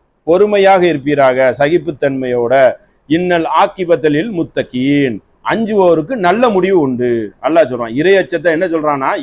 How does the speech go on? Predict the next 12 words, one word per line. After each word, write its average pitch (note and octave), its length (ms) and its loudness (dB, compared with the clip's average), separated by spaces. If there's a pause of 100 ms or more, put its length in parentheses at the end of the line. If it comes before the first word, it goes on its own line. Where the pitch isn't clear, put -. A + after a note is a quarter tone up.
இறையச்சத்தோட F#3+ 840 -2
இருந்தால் G3 320 -2
கடைசியில F3 520 0
இறுதி F#3 300 2
வெற்றி E3 420 -8 (340)
கிடைக்கும் E3 400 -2 (420)
அப்படின்னு D#3 460 0
சொல்லி F3 140 -2
ஒரு D#3+ 200 0
இறை F3+ 280 0
தூதரை E3 260 0
பார்த்து D#3+ 540 2